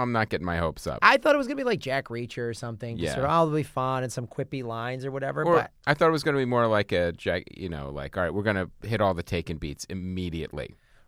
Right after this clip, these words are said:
Speaker 1: Like
Speaker 2: Right.
Speaker 1: that kind of thing, and it didn't.
Speaker 2: Really, and, and really great supporting act. I mean, so you have Pierce Brosnan and Jackie Chan
Speaker 1: Yeah.
Speaker 2: driving the film, but all the support acting, the
Speaker 1: Yeah,
Speaker 2: woman
Speaker 1: y-
Speaker 2: who played the, the British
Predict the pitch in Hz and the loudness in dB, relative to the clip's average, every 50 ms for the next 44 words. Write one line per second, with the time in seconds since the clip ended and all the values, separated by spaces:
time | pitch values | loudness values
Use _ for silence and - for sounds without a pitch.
0 | _ - 156 143 113 90 80 80 - - 82 76 73 73 - 73 62 60 64 80 | _ -2 -2 0 0 0 -2 -2 -4 -4 -6 -6 -6 -6 -8 -10 -10 -8 -6 -6
1 | 85 87 - - 107 90 76 62 - 131 135 202 285 302 208 151 127 - - 139 | -6 -4 0 0 0 0 -2 -6 -10 -6 -6 -4 -2 -2 -2 -4 -4 -8 -10 -8
2 | 139 139 135 - 147 147 143 131 113 - 113 110 120 131 151 202 240 285 247 165 | -8 -8 -8 -8 -8 -8 -8 -8 -10 -12 -12 -12 -8 -2 0 0 0 0 0 0
3 | 170 156 151 - - - - - - - 147 147 135 123 113 110 110 127 160 147 | 0 0 0 0 -4 -6 -8 -6 -4 -2 0 0 0 -2 -4 -6 -6 -6 -6 -6
4 | - 120 117 120 - - 127 120 117 113 - - 196 202 196 - - 131 127 127 | -8 -8 -8 -8 -6 -6 -6 -4 -6 -6 -6 -6 -6 -6 -6 -4 -2 0 0 0
5 | 117 117 110 104 107 120 117 107 - 107 95 90 - 127 120 117 110 101 95 95 | -2 -4 -8 -6 -4 -4 -4 -4 -6 -10 -12 -10 -8 -8 -6 -6 -4 -4 -6 -6
6 | 98 104 113 - - 117 113 113 120 113 117 104 98 98 - - 143 143 135 117 | -8 -10 -12 -12 -8 -6 -4 -4 -4 -6 -6 -8 -8 -10 -8 -6 -4 -4 -4 -4
7 | 104 - - 104 131 160 190 185 147 - 143 - - 143 147 156 151 104 - - | -6 -8 -6 -2 0 0 0 0 -2 -2 -4 -4 -2 0 0 0 0 -2 -6 -8
8 | - - 95 101 - 104 113 127 135 135 131 120 - - 127 120 120 104 113 113 | -10 -10 -8 -6 -6 -4 -4 -4 -4 -4 -4 -6 -4 -4 -4 -4 -4 -4 -4 -4
9 | 107 104 101 92 101 101 87 - 117 117 113 113 98 - - - - | -4 -4 -6 -6 -10 -10 -6 -4 -4 -2 -2 -4 -4 -6 -10 -12 -14